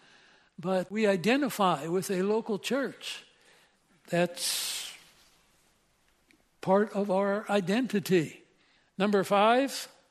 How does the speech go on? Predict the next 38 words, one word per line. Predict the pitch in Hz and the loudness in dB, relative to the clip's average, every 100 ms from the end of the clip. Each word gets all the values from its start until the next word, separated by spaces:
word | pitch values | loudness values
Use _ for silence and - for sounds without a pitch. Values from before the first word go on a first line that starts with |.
| _ - 170 | _ -6 4
all | 202 | 4
who | 220 | 4
call | 202 220 233 | 4 4 4
upon | 240 220 226 | 2 0 0
the | 226 | 2
name | 220 240 233 | 2 2 2
of | |
the | 226 | 2
Lord | 226 247 269 | 4 4 2
come | - 226 | 0 0
under | 240 233 | 2 2
the | 220 | 2
lordship | 220 262 214 254 233 | 2 0 0 -2 0
of | 226 - | -2 2
Christ. | 254 254 151 - | 4 4 0 -4
This | 208 - | -6 0
takes | 220 214 220 | 0 2 0
us | 160 | -2
back | 202 208 - | 0 0 -2
to | 190 | 2
where | 214 220 | 2 2
we | 196 | -2
started. | - 220 269 220 - _ _ _ _ _ _ _ _ _ _ _ _ _ _ _ _ | -2 0 0 -2 -8 _ _ _ _ _ _ _ _ _ _ _ _ _ _ _ _
Everyone | 247 302 247 214 175 | 4 4 2 2 0
who | 165 | -2
calls | 165 214 233 220 | 0 2 2 2
on | 214 | 0
the | 208 | 0
name | 208 226 247 | 0 0 0
of | 214 | 0
the | 208 | 0
Lord | 214 240 247 269 233 - _ _ - | 2 2 2 0 -8 -18 _ _ -6
come | 226 | -2
under | 233 226 226 | 0 0 2
the | 226 | 2
lordship | 226 302 294 - 208 185 | 2 2 0 0 -2 -2
of | 160 | -4
Christ. | 202 165 127 - | -2 -2 -2 -12